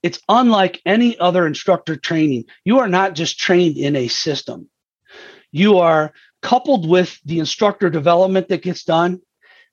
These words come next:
all the science that drives behind the training, which is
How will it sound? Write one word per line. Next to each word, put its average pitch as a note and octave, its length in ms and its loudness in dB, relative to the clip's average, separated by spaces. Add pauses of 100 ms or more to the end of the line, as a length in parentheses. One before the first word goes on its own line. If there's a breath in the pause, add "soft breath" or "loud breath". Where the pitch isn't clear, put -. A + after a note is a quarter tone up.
(140)
all F#3+ 340 4
the F#3 140 0
science G3 640 0
that D#3 200 -6
drives E3+ 480 2
behind D#3+ 800 -2
the E3 140 -2
training, F3 720 -2
which C#3 240 -4
is B2 180 -8